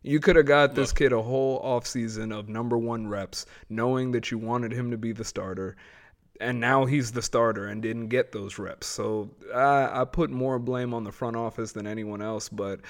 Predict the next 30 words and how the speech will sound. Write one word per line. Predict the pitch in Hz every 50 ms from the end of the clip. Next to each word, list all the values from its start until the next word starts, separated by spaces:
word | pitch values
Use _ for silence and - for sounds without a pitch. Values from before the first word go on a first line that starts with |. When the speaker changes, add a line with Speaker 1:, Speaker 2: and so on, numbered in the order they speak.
| - - - _
Speaker 1:
there's | 110 113 123 131 127
blame | - 135 131 117 117 120 120 113 110
to | 104
go | 98 113 110
around | 104 101 101 101 101 98 95
for | - 113
everyone | 104 107 98 104 101 101 98 98
involved | 95 92 90 87 87 90 - -
here | 95 90 87 92 -
when | - - 113 107
it | 101 95
comes | 120 110 98
to | 104 101
Justin | 104 98 95 - - 95
Fields. | 95 - 98 95 98 92 - - - _ _ _ _ _ _ _ - _ _ _ _ _ _ _ _ _ _ _ _ _ _ -
Speaker 2:
Nothing | 107 110 127 135 131 - 135 117 110 92
good | 107 107 104 98
in | 95 90
Chicago. | - - 92 - - 110 107 107 104 98 104 101 101
Speaking | 95 - - - 165 160 151 147 127
of | 113 98
nothing | 110 123 120 113 - - 110 101 95 85
good, | 110 113 117 110 107 95 - -
Kyle | - - 139 151 160 165
Shanahan's | - - 156 143 143 139 131 123 120 120 107 95 -
not | 110 107 104 101
a | 98
good | 92 98 95 85
head | 92 90 85 82
coach. | - 92 82 - - - - -